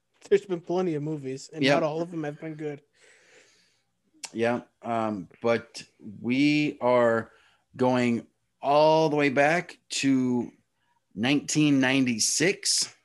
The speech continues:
Speaker 1: Holy crap, it was that, that early on.
Speaker 2: Yep. nineteen ninety-six. And, uh, it, it's a game by Eidos Interactive.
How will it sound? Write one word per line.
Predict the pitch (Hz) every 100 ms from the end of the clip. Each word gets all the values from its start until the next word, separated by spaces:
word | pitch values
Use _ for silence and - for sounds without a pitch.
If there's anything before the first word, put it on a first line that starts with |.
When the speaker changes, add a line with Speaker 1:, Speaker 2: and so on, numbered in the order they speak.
| _ _ _ _ _ _ _ _ _ _ - -
Speaker 1:
Holy | 247
crap, | 180 - 247 -
it |
was | 131 143
that, | - 180 - _ _ _ _ _
that | - 180 -
early | 185 208 190
on. | 180 233 139 117 _
Speaker 2:
Yep. | 120 135 - - 85 _ _ _ 98 -
nineteen | 113 117 123 147 143
ninety-six. | 135 135 156 147 139 - - - _ _ - - - _ _ _ _ _ _ _
And, | - 127 120 117 113 113 110 - _ _
uh, | - 113 107 90 - _
it, | 113 113
it's | - 117 113
a | 117
game | 117 120 120 117
by | 110 113 110 - 127
Eidos | 131 131 123 123
Interactive. | 131 120 113 120 - 180 190